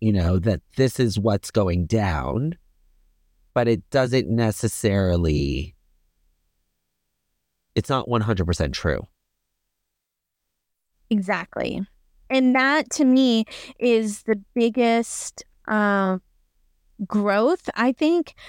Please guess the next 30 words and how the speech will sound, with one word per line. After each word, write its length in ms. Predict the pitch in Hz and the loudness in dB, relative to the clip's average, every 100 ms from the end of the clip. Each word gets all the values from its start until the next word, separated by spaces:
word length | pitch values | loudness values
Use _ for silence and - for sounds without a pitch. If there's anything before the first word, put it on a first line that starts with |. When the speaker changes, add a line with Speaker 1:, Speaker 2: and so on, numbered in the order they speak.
| - | -12
Speaker 2:
when 320 | - 233 226 226 | -2 0 2 2
we 100 | 254 | 4
can 120 | 320 | 4
even 340 | 277 233 208 185 | 4 2 0 0
recognize 720 | 254 302 294 233 185 185 - | 0 0 2 2 2 -2 -4
this 300 | 214 233 - | -4 -2 0
may 220 | 208 202 | 2 2
not 300 | 185 180 - | 2 -2 0
be 260 | 190 175 165 | 0 2 2
one 220 | 180 190 | 0 -2
hundred 220 | 190 175 | 0 -2
percent 400 | 185 - 170 - | -2 -4 -6 -4
true. 340 | - 185 - - - - | -2 -2 -2 -6 -14 -8
That 320 | 214 233 254 | -2 0 2
is, 480 | 262 240 226 214 - - - | 2 2 0 -2 -10 -12 -4
a 80 | 202 | 0
miracle 540 | 226 269 285 - 247 | 2 2 0 0 0
is 100 | 226 | 0
a 60 | 214 | -2
shift 320 | - 214 - | -2 -2 -2
in 280 | 202 180 - - | 0 -2 -4 -6
perspective. 880 | 196 - 190 185 - - - - _ _ _ - - - | -4 -2 -4 -4 -6 -6 -6 -10 _ _ _ -20 -20 -14
So 260 | - 269 240 | -6 -2 0
the 240 | 233 220 - | 0 -2 -4
minute 460 | 220 240 302 339 - | 0 2 2 0 0
I 260 | 208 214 214 | 0 0 0
can 200 | 233 214 | 0 0
even 720 | - 226 226 214 196 190 180 - _ | 0 0 2 2 0 0 -2 -8 _
conjure 600 | - - 247 262 240 220 - | -10 -2 2 2 2 -2 0
up, 320 | 220 196 - | 0 0 -2